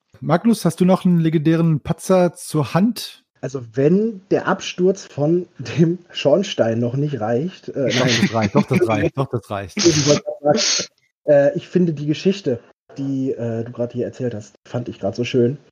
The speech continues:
Speaker 2: Äh, wir haben ein
Speaker 1: Ja.
Speaker 2: ähnliches Situa-, eine ähnliche Sache in Die Seelen der Magier gehabt, wo dann ein, eigentlich der, die Seele des Be-, Oberbösewichts, den man da bekämpft, in dieser Borbradianer-Abtei dann in den, äh,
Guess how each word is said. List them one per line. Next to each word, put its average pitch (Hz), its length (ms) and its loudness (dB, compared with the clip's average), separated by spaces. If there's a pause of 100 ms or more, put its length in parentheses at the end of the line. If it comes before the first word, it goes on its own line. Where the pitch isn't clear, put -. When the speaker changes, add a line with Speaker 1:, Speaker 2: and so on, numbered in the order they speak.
(380)
Speaker 2:
Äh, 123 140 2
wir 120 120 2
haben 170 120 6
ein 165 100 4
Speaker 1:
Ja. 107 100 -2
Speaker 2:
ähnliches 160 600 4 (140)
Situa-, 151 380 -2
eine 135 180 -2
ähnliche 165 340 2
Sache 147 300 0
in 139 220 0
Die 127 100 -4
Seelen 131 220 2
der 123 100 2
Magier 147 360 0
gehabt, 143 360 0 (120)
wo 123 120 -4
dann 120 360 -2
ein, 107 440 -4
eigentlich 110 300 -6
der, 110 280 0 (520)
die 131 120 -2
Seele 123 480 4
des 143 260 -4
Be-, 135 120 0
Oberbösewichts, 123 960 0
den 117 180 0
man 113 160 0
da 110 140 2
bekämpft, 107 540 -4 (720)
in 120 100 -2
dieser 107 200 0
Borbradianer-Abtei 101 1160 0
dann 95 240 -2
in 113 300 -2
den, 98 400 0 (600)
äh, 98 180 -2